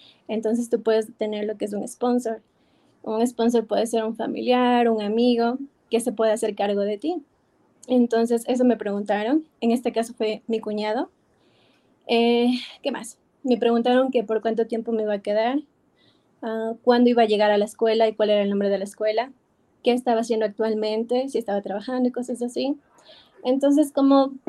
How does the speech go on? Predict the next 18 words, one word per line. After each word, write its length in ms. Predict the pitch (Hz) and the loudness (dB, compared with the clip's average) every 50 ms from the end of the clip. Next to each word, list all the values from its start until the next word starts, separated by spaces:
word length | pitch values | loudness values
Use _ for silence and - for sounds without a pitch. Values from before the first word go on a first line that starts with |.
| - - | -2 2
punto 300 | 311 330 339 320 370 359 | 4 6 6 6 6 6
base 280 | 330 311 311 302 320 302 | 6 6 4 2 0 -2
siempre 280 | - 285 269 254 262 | 0 0 0 2 0
es 80 | 277 277 | -2 -2
como 300 | - 247 226 226 220 214 | -4 -4 -4 -4 -4 -6
que 220 | - 214 208 - - | -4 -4 -4 -4 -2
uno 300 | - 254 262 269 285 277 | -2 0 2 2 2 0
tiene 380 | - 247 247 240 247 247 247 | 0 0 2 4 4 4 2
que 120 | 247 233 226 | 2 0 0
decir 500 | 214 214 226 - - 226 226 226 233 233 - | 0 -2 -4 -6 -6 -2 -2 -2 -2 -2 -4
que 460 | - 220 214 214 208 202 202 202 - _ _ _ _ _ _ - | -2 -2 0 0 -2 -4 -6 -10 -14 _ _ _ _ _ _ -4
va 180 | 240 214 269 262 | 2 6 6 6
a 60 | 277 | 6
regresar 520 | 262 247 220 208 202 - - 220 208 220 - _ _ _ _ _ _ _ _ | 6 4 2 2 -2 -2 0 0 0 0 -2 _ _ _ _ _ _ _ _
al 200 | - 202 208 220 | -6 -4 -4 -2
país 260 | - 208 196 202 202 202 | -2 -2 0 0 0 -2
de 80 | 180 156 | -4 -8
origen. 400 | - 202 202 - 269 277 208 | -8 -10 -12 -14 -14 -16 -16